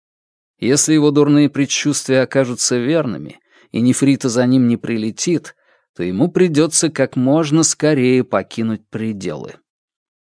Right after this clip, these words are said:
Раксуры, жившие одни, считались одиночками, которых изгнали из двора за какой-нибудь страшный проступок.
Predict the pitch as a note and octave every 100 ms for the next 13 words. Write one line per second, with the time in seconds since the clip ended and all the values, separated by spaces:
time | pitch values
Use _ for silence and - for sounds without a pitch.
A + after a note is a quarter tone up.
0 | _ G2+ G#2+ A#2 - - C#3 C3 A2 C#3
1 | - - A#2+ A2+ A#2 D#3 C3 - G2 C3
2 | B2+ B2 C3 A#2 C3+ E3 F#3 - C#2+ B1+
3 | - - C3+ B2+ C3+ A2+ C3 C3 A#2+ B2
4 | A2+ B2 B2 C#3+ A#2+ A#2+ G#2+ D3+ C#3+ B2
5 | A#2+ - A#2+ A#2+ A#2 - A2 - A2+ G#2+
6 | - E2 - D#3+ - -